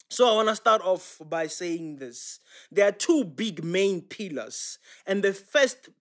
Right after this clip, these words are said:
pillar is this. Everything belongs to God. Everything belongs to God. And in Deuteronomy chapter ten, verse fourteen, which I mentioned earlier, it says these words,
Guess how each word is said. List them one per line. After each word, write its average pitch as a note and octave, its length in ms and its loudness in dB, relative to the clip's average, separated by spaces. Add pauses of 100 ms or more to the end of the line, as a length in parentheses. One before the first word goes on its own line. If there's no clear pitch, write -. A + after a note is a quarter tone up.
pillar G3+ 380 -2
is D3+ 160 -6
this. C3+ 420 -8 (400)
Everything F3 840 0 (260)
belongs D#3+ 1040 -2
to - 100 -14
God. B2+ 520 -8 (500)
Everything F#3+ 760 0
belongs D#3 960 -2 (120)
to - 140 -10
God. C3+ 440 -4 (540)
And G3 240 2
in G3+ 300 0
Deuteronomy G3+ 520 2
chapter G3 320 -6
ten, F3 420 -4 (280)
verse F3 340 0
fourteen, F#3 440 -4
which F3+ 220 -6
I F#3+ 80 0
mentioned F#3 460 -6
earlier, F3+ 320 0
it E3+ 140 -8
says A#3+ 300 0
these F3 240 -4
words, D#3+ 360 0